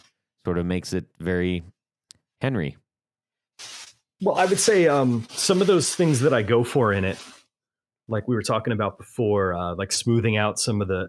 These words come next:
Speaker 2: aspects that Tweed amps have, you
Speaker 1: Mm-hmm.
Speaker 2: know, that was really, like, one of the first things I got into was,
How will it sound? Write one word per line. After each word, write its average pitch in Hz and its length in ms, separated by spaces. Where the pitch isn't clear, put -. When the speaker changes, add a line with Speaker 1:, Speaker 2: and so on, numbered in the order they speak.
Speaker 2:
aspects 104 500
that 87 180
Tweed 101 260
amps 98 300
have, 101 440
you 98 60
Speaker 1:
Mm-hmm. 104 180
Speaker 2:
know, 98 180
that 104 180
was 98 180
really, 101 220
like, 95 200
one 104 100
of 90 40
the 95 60
first - 300
things 92 160
I 87 80
got 85 180
into 90 340
was, 82 380